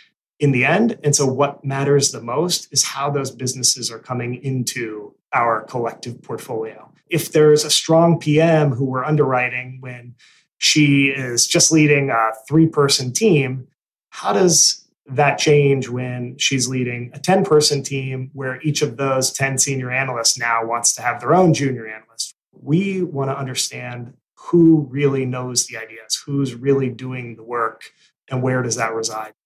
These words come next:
So it was much more coming at it from the stock side, so to speak. And so for my first ten years of, at Investure, from the investment and portfolio standpoint,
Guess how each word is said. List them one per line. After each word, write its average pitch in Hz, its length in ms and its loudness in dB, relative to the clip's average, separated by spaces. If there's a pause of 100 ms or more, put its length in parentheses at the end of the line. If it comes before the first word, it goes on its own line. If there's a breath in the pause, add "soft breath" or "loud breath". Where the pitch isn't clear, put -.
(140)
So 165 200 4
it 165 60 2
was 143 200 4
much 147 420 2
more 135 320 2
coming 123 300 -8
at 110 180 -6
it 110 120 -12
from 110 420 -10 (180)
the 131 80 -18
stock - 600 0
side, 104 580 -2
so - 240 -6
to 104 80 -12
speak. - 480 -16 (400 soft breath)
And 147 100 -2
so 165 160 4
for 156 140 4
my 147 120 4
first - 580 2 (480)
ten 151 240 4
years 139 360 6
of, 117 300 -4
at 131 160 0
Investure, 117 720 -4 (420)
from 135 240 -2
the 131 80 -2
investment 131 600 -2
and 127 140 -16
portfolio 131 600 -2
standpoint, 110 680 -8